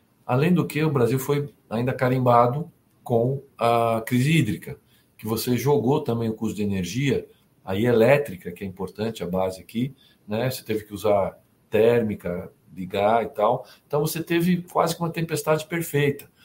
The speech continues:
Por isso que eu, que eu digo, acho que o, o momento foi agora, quer dizer, foi agora, esses últimos três, quatro meses,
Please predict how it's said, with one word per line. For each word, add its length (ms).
Por 140
isso 160
que 80
eu, 120
que 180
eu 60
digo, 200
acho 140
que 40
o, 120
o 280
momento 540
foi 220
agora, 520
quer 120
dizer, 180
foi 220
agora, 400
esses 240
últimos 320
três, 240
quatro 300
meses, 460